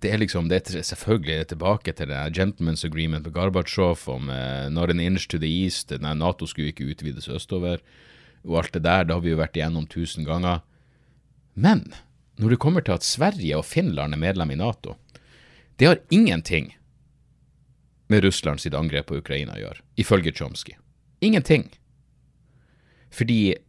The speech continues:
påstanden om at Russland kunne true hverken Russ-, eh, Sverige eller Finland, det er ren vestlig propaganda. Det her handler kun om, eh, eh, å booste militærindustrien i de to nordiske landene.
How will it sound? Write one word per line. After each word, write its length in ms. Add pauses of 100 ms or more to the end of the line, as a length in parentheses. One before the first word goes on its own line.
påstanden 640
om 120
at 140
Russland 480
kunne 220
true 440
hverken 360
Russ-, 260
eh, 300
Sverige 380
eller 120
Finland, 380
det 100
er 180
ren 240
vestlig 300
propaganda. 520 (1160)
Det 100
her 180
handler 280 (140)
kun 420 (640)
om, 300
eh, 500 (140)
eh, 500 (280)
å 160
booste 800
militærindustrien 1080 (600)
i 80
de 120
to 220
nordiske 420
landene. 360